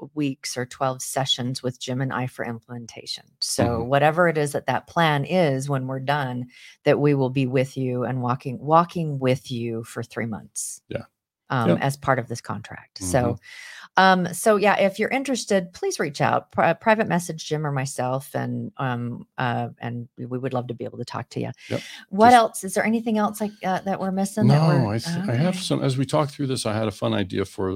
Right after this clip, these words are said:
Speaker 2: our, uh, White Hat Wednesday. So I would just
Speaker 1: For
Speaker 2: invite people to
Speaker 1: on
Speaker 2: tune in.
Speaker 1: Wednesday?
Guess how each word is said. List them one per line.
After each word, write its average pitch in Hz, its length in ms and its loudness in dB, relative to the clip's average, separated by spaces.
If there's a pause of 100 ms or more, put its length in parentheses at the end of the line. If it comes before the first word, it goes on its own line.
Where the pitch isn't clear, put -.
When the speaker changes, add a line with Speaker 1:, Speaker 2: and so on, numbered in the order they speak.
Speaker 2:
our, 90 260 -6 (280)
uh, 95 240 -8 (100)
White 104 200 -4
Hat - 200 -10
Wednesday. 101 720 -2
So 98 440 0
I 104 80 -2
would 98 100 -4
just 110 140 -4
Speaker 1:
For - 180 6
Speaker 2:
invite - 180 0
people 98 240 -8
to - 160 -2
Speaker 1:
on 170 60 6
Speaker 2:
tune - 0 -
in. 165 40 4
Speaker 1:
Wednesday? 175 480 0